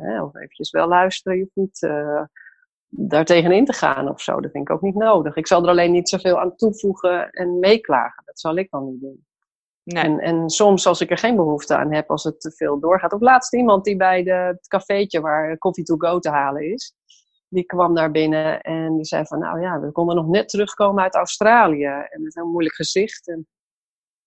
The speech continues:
Speaker 1: zwaar in haar, ja, expressie, zeg maar. En de kind en haar man stonden buiten.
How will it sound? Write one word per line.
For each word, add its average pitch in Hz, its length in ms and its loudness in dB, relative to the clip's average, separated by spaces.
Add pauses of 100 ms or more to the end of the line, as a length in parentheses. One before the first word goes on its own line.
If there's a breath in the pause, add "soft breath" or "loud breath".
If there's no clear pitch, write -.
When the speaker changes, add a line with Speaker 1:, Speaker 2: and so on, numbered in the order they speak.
(280)
Speaker 1:
zwaar 175 560 2
in 160 140 -8
haar, 160 380 -8
ja, 175 240 -8
expressie, 190 600 -4
zeg 185 200 -8
maar. 196 260 -4
En 180 120 -2
de 170 80 -6
kind 180 420 -4
en 165 180 -6
haar 156 120 -4
man 165 300 0
stonden 151 300 -6
buiten. 190 500 -4